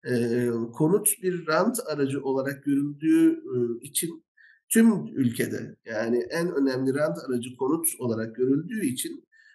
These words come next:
ve bu rant, rantın paylaşılmasının bir şekilde yaygınlaştırılması üzerine bir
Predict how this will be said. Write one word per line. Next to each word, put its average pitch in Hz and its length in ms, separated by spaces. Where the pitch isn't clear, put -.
ve 139 300
bu 170 300
rant, 160 240
rantın 135 420
paylaşılmasının 160 1120
bir - 60
şekilde 147 480
yaygınlaştırılması 143 1120
üzerine 135 460
bir 131 300